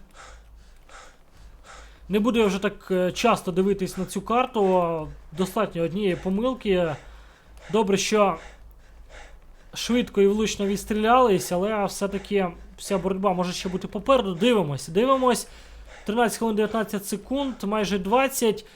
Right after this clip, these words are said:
Три секунди позаду нас Андреас Бірнбахер. І не побачив я, хто іде третім.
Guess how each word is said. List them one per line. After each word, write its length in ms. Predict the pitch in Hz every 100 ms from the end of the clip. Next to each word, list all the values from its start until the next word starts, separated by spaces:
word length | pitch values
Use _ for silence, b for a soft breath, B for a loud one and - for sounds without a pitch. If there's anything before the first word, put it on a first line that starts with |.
| B -
Три 160 | 247 247
секунди 680 | 226 226 240 196 190 175 - -
позаду 380 | 196 208 202
нас 420 | 214 196 175 - - - -
Андреас 460 | 202 202 208 202 160
Бірнбахер. 880 | 175 269 269 240 226 196 202 180 135 B - - B B B B B - - - - - B B - - - - - B B - - -
І 100 | 208
не 120 | 220
побачив 500 | 202 185 220 202 208
я, 120 | 208
хто 480 | 196 - 233 208 185
іде 320 | 196 175 202 190
третім. 720 | 208 247 277 233 214 196